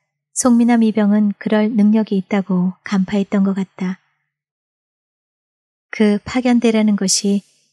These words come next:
그냥 양구 지역으로 더 전방 지역의 통신선로 관리를 위한 파견대로 알았는데 그것이 아니었음을 나중에 이미남 일병도 알게 된다.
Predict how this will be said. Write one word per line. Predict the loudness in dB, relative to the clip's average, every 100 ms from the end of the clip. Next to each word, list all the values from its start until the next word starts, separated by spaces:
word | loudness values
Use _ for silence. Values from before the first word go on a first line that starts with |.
| -4
그냥 | 0 2 0 -2
양구 | -2 0 0 0
지역으로 | 0 0 -2 -2 -2 -4 _ _ -6
더 | 0 0 0 -4
전방 | -2 0 2 0
지역의 | 0 -2 -2 -2 -2 -4 -6
통신선로 | -2 0 0 -2 0 -2 -2
관리를 | -2 0 0 0 0
위한 | 2 2 -2 -4
파견대로 | -2 0 0 0 -2
알았는데 | 0 0 2 0 -2 -6 _ _ _ _ _
그것이 | -4 -2 0 0
아니었음을 | 2 2 2 0 0 0 -2 -6 _
나중에 | -2 0 0 0 0 -2 -6 _ 0
이미남 | 2 2 2 -2 -4
일병도 | -2 0 0 -2 -2 -4 -4 _
알게 | -6 -4 -2 -2
된다. | 0 -2 -4